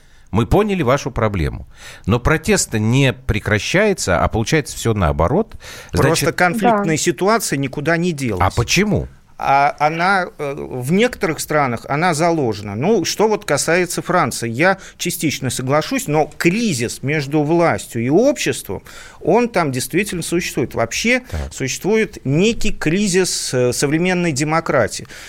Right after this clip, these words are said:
Speaker 2: С Дарьей полностью согласен, что, что,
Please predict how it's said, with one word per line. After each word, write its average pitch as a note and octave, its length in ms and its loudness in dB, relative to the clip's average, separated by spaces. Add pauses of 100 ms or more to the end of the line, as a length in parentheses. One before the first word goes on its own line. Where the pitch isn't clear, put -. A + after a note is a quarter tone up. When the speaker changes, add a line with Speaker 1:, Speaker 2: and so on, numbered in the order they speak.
(120)
Speaker 2:
С B2 140 -2
Дарьей F3+ 260 2
полностью D3+ 1120 2
согласен, D3+ 600 2
что, - 400 -2
что, D3+ 360 0